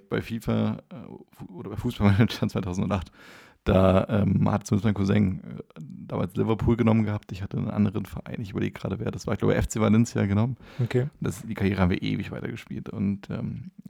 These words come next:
Speaker 1: ja, deswegen verbinde ich irgendwie auch viel mit Liverpool, auch so aus dieser Zeit, wo es eigentlich gar nicht so eine glanzvolle Zeit war. Klar, Fernando Torres und sowas waren schon ein paar Stars dabei, Xabi Alonso.
Speaker 2: Ja.
Speaker 1: Aber
Speaker 2: Gerrard,
Speaker 1: danach
Speaker 2: natürlich.
Speaker 1: gab's ja einige triste Jahre.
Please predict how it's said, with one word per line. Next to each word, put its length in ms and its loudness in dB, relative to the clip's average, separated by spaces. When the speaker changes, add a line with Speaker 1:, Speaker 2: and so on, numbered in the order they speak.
Speaker 1:
ja, 100 -8
deswegen 420 -8
verbinde 280 0
ich 80 -4
irgendwie 180 -2
auch 60 -6
viel 140 -2
mit 100 -2
Liverpool, 320 -4
auch 60 -10
so 100 -6
aus 120 -4
dieser 220 0
Zeit, 220 0
wo 60 -2
es 80 -6
eigentlich 200 0
gar 120 0
nicht 160 2
so 380 0
eine 120 -10
glanzvolle 460 -2
Zeit 280 -4
war. 360 -4
Klar, 200 -4
Fernando 480 2
Torres 280 -2
und 60 -8
sowas 220 -4
waren 120 0
schon 100 -4
ein 20 -4
paar 120 -2
Stars 240 2
dabei, 260 0
Xabi 280 -4
Alonso. 400 2
Speaker 2:
Ja. 220 2
Speaker 1:
Aber 180 2
Speaker 2:
Gerrard, 360 6
Speaker 1:
danach 160 0
Speaker 2:
natürlich. 200 4
Speaker 1:
gab's 180 2
ja 80 4
einige 240 4
triste 340 -4
Jahre. 360 0